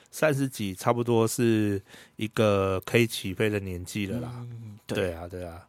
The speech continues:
Speaker 2: 对。
Speaker 1: 三十几岁差不多就是，呃，该是发光的时候了。
Speaker 2: 时候了，对。
Speaker 1: 对啊，对啊，对啊。那你现在在接的这个案子啊，
Speaker 2: 没错。
Speaker 1: 就是你接这样的一个主题曲创作啊，就是，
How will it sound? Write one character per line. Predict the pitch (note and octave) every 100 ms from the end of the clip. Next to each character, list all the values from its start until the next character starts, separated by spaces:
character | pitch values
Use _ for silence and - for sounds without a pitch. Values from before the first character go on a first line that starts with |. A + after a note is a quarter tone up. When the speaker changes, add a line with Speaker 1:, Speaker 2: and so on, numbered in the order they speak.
| -
Speaker 2:
对。 | F#2+ - _ _
Speaker 1:
三 | - A#2+ A2+
十 | A2
几 | - F2+
岁 | F#2 A2+ G#2
差 | F#2+ -
不 | G#2
多 | G2+ G#2
就 | G#2
是， | G#2 A2 G#2 G2 F#2+ - - _ -
呃， | G2 F#2 F2+
该 | - A2+
是 | - G#2
发 | - G2+
光 | - F#2
的 | G2
时 | F2 F#2
候 | - F#2
了。 |
Speaker 2:
时 | F#2
候 | F#2+ A1+
了， | - -
对。 | - - C3
Speaker 1:
对 | - F#2
啊， | E2 F2+
对 | F2+
啊， | E2+
对 | F2+ F2+
啊。 | F2 - _
那 | E3
你 | F#3 A#2+
现 | C#3+ C#3+
在 | C#3+ C3 A2+ - -
在 | - C#3
接 | - - A#2+
的 | A#2 G#2+
这 | G#2+
个 | A2 G#2+ G#2 -
案 | A#2 G#2
子 | - F#2+
啊， | F#2
Speaker 2:
没 |
错。 | G#2
Speaker 1:
就 |
是 | A#2+
你 | G#2 F#2+
接 | G#2+ G#2+ A2 A#2 - -
这 | -
样 | B2 A2+
的 | G2
一 | G2+
个 | G2+ G#2 G2 F#2 F#2+ F#2
主 | -
题 | G2 G#2+
曲 | G2+
创 | - A2+ G#2
作 | - G2+
啊， | F2
就 | F2+ C3+
是， | C#3+